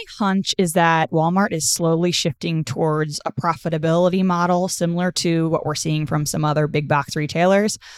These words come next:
We always see a real cre-, clear trend towards either growth mentality or profitability from these retailers, and all signs are really leaning towards profitability focus for them right now.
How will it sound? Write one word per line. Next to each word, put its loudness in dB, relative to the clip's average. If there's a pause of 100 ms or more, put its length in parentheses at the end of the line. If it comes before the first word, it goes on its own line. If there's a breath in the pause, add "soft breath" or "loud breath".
(220 loud breath)
We 6
always 4
see 4
a 6
real 4
cre-, -4
clear 2
trend -2
towards 0
either 0
growth 4
mentality 2
or 2
profitability 2
from 0
these -2
retailers, 2 (300 loud breath)
and 0
all 8
signs 2
are 2
really 4
leaning 2
towards -2
profitability 0
focus 0
for -2
them 6
right 4
now. 4